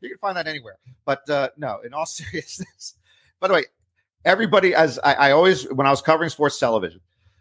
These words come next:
uh, in nineteen ninety, on the eve of the Final Four on March Madness, Brent Musburger, who was the biggest sportscaster on C B S, he did, he did the N F L Today. He was,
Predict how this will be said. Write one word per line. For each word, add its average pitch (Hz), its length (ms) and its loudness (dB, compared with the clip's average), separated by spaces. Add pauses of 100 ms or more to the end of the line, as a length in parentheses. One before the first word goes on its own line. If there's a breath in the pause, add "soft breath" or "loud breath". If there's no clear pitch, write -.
(180)
uh, 113 160 4
in 117 140 -2
nineteen 165 480 0
ninety, 113 380 -4 (440)
on 123 160 2
the 120 180 -2
eve 160 200 0
of 160 60 2
the 120 80 -2
Final 127 340 2
Four 101 360 0 (400)
on 107 160 -4
March 113 260 0
Madness, 101 400 -6
Brent 147 300 0
Musburger, 101 540 2 (400)
who 131 160 4
was 117 520 2
the 127 100 0
biggest 151 640 0
sportscaster 143 760 0
on 117 80 0
C 120 200 -4
B 110 160 -2
S, 95 220 -6
he 123 80 -10
did, 120 180 -2 (320)
he 127 140 0
did 131 160 2
the 120 100 0
N 143 80 2
F 147 140 2
L 135 100 6
Today. 104 380 0
He 104 160 -4
was, 98 120 -8